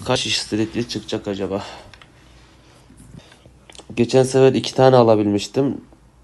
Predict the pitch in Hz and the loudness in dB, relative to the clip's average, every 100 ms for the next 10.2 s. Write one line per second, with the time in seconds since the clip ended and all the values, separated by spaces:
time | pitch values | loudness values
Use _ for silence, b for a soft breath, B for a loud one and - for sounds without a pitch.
0 | _ - - _ - 123 120 117 120 120 | _ -20 -20 _ -2 4 6 6 6 4
1 | 135 131 131 120 160 143 175 - _ _ | 4 2 4 2 4 4 0 -8 _ _
2 | _ - - 117 101 76 - 131 117 107 | _ -20 -4 -2 0 -4 0 4 4 4
3 | 107 98 135 117 - 110 104 98 101 98 | 2 4 2 2 -4 -4 -2 -2 -2 -2
4 | 110 143 - - - - - - - - | 0 -4 -4 -20 -20 -20 -20 -20 -20 -20
5 | - - - - - - - - - - | -20 -20 -20 -20 -20 -20 -20 -20 -20 0
6 | 117 113 113 110 101 101 - 101 101 101 | 4 4 4 0 2 0 0 0 2 0
7 | - 101 101 123 123 - - - _ - | 0 -2 0 -2 -6 -20 -20 -20 _ -20
8 | - - - - - - - - 123 107 | -20 -20 -20 -20 -6 -6 -6 -2 2 2
9 | 104 - - - 104 104 104 98 98 - | -2 -6 -14 -2 0 2 2 0 -4 -6
10 | - | -8